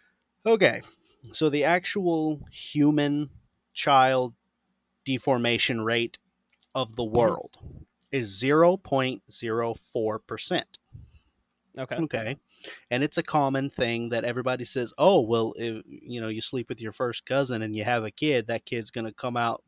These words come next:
Speaker 1: all, all inbred and, you know, deformed
Speaker 2: Well,
Speaker 1: and
Speaker 2: Down
Speaker 1: stuff."
Speaker 2: syndrome mostly. That's,
Speaker 1: Uh,
Speaker 2: like, I think Down
Speaker 1: I
Speaker 2: syndrome is the common, you know,
Speaker 1: I, I've heard that a
Speaker 2: illness.
Speaker 1: lot too. I've heard, I've heard autism. I've heard all kinds of different things.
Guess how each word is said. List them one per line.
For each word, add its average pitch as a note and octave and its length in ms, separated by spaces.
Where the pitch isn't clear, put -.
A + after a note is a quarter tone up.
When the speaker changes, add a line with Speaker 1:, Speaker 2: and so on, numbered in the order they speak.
Speaker 1:
all, F#3 840
all A#2+ 440
inbred A#2 540
and, A2+ 320
you B2+ 80
know, A2 320
deformed D3 520
Speaker 2:
Well, F3+ 80
Speaker 1:
and C#3+ 80
Speaker 2:
Down E3 260
Speaker 1:
stuff." D#3+ 140
Speaker 2:
syndrome B2 280
mostly. A#2+ 380
That's, A#2+ 260
Speaker 1:
Uh, A#2+ 40
Speaker 2:
like, A#2 140
I B2 100
think C#3 300
Down B2 240
Speaker 1:
I - 20
Speaker 2:
syndrome C3+ 380
is A2+ 100
the A#2+ 100
common, A#2+ 680
you C3+ 200
know, G#2+ 200
Speaker 1:
I, D3+ 280
I've D3+ 80
heard D3+ 240
that C3 160
a - 20
Speaker 2:
illness. A#2+ 100
Speaker 1:
lot A#2+ 200
too. B2+ 240
I've C3+ 140
heard, B2 420
I've A#2+ 140
heard B2 220
autism. A2+ 800
I've A#2+ 140
heard A#2 160
all B2+ 240
kinds A#2 380
of A2 100
different A2 340
things. A2 320